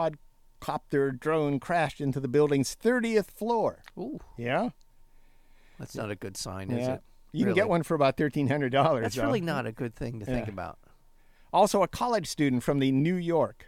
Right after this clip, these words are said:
Speaker 1: from the New York.
Speaker 2: Oh, from
Speaker 1: <laughs>
Speaker 2: the New
Speaker 1: Not,
Speaker 2: Oh.
Speaker 1: not just any
Speaker 2: No,
Speaker 1: New York.
Speaker 2: no.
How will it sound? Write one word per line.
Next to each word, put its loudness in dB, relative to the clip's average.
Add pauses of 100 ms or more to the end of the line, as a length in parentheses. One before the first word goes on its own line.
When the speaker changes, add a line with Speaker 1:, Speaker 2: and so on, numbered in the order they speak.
(100)
Speaker 1:
from 2
the 2
New 2
York. -2
Speaker 2:
Oh, -2
from 0
Speaker 1:
<laughs> 4
Speaker 2:
the 2
New 8
Speaker 1:
Not, 6
Speaker 2:
Oh. -2
Speaker 1:
not 6
just 0
any 6
Speaker 2:
No, 6
Speaker 1:
New 4
York. 2
Speaker 2:
no. 0